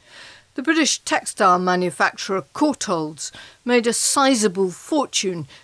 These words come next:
just producing black mourning crepe, so widespread was the demand.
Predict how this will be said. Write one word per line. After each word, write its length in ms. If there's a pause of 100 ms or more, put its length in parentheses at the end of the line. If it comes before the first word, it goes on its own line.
(160)
just 580
producing 680
black 400 (160)
mourning 640
crepe, 540 (280)
so 340
widespread 760
was 280
the 120
demand. 760